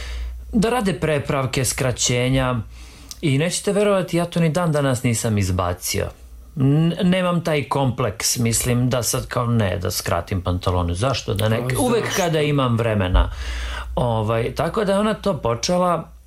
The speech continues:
Speaker 1: i ja sam u tom trenutku znao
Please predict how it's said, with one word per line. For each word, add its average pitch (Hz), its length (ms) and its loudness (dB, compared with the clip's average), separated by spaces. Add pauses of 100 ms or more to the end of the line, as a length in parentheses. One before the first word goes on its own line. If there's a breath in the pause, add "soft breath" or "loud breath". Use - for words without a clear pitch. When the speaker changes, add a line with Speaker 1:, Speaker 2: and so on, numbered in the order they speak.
(300)
Speaker 1:
i 113 420 4
ja 156 300 0
sam 147 320 0
u 120 60 2
tom 175 340 0
trenutku 104 600 0
znao 110 640 0